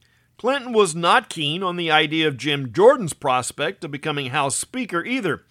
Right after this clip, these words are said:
She and Jordan have a history going back to the Benghazi hearings. Yeah, that one makes Hillary look good.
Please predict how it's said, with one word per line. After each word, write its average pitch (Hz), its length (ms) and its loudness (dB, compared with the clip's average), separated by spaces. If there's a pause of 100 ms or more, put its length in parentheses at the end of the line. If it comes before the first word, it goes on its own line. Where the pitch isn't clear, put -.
(340)
She 254 300 -4
and 220 160 0
Jordan 190 340 4
have 175 220 2
a 170 80 -2
history 175 400 0
going 156 280 -2
back 143 280 2
to 143 60 -16
the 135 120 -2
Benghazi 156 680 2
hearings. 120 480 -6 (340)
Yeah, 139 360 0
that 147 300 0
one 175 160 -2
makes 127 260 -6
Hillary 123 280 -4
look 117 240 -8
good. 120 320 -6